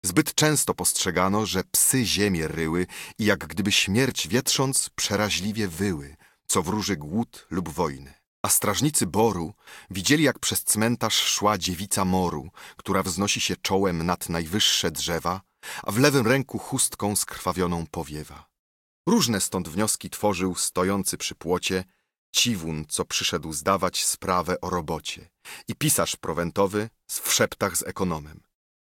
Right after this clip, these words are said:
Lecz podkomorzy siedział na przyzbie przed domem. Przerwał rozmowę gości, znać, że głos zabiera. Błysnęła przy księżycu wielka tabakiera, cała z szczerego złota,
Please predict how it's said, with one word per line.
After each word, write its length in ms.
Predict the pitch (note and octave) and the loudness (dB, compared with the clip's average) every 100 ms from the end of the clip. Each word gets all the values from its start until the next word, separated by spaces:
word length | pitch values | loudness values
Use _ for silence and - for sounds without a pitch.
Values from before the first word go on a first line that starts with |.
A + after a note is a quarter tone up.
| _ - | _ -2
Lecz 160 | A2 | 0
podkomorzy 480 | - - G#3 G#3+ C3 | 0 2 2 2 2
siedział 480 | - A#2+ B2 A2+ G#2+ | 2 4 4 2 2
na 120 | F2 | -2
przyzbie 460 | - - A2 - F#2 | -2 -2 0 -2 -4
przed 240 | - D2+ | -4 -6
domem. 440 | C#2+ C#2+ C2 - - _ _ _ - | -4 -6 -8 -16 -20 _ _ _ -2
Przerwał 420 | - B2+ F2 F2 | 4 4 4 0
rozmowę 380 | E2+ E2 E2+ D#2 | -2 -4 -4 -4
gości, 480 | C#2+ - - A#2+ B2+ - - - | -6 -4 -2 -2 -4 -10 -20 -8
znać, 380 | - C#3+ D#3 - | 0 2 4 2
że 220 | G2 A#2 | 2 2
głos 400 | F2+ A#2 G#2+ - | 4 2 4 0
zabiera. 540 | D2 D2 D#2 - - _ _ _ - | -6 -10 -12 -14 -18 _ _ _ -6
Błysnęła 520 | F#2 A2 - B2 F2+ | -2 2 4 4 4
przy 160 | - - | 0 -4
księżycu 640 | - F2+ F2 A2+ - F#2+ | -4 -2 -2 -2 -2 -6
wielka 380 | D2+ G2+ F#2 F#2+ | 0 0 2 -2
tabakiera, 600 | F2 E2+ - E2 D2 E2+ - - _ _ _ | -4 -4 -4 -6 -6 -8 -10 -20 _ _ _
cała 320 | - A2 G#2 G2 | 2 4 4 2
z 280 | - - | 0 -2
szczerego 440 | - - G2 F2+ F#2 | -2 2 2 2 0
złota, 520 | C#2+ F2+ F2+ F#2+ | 0 0 0 0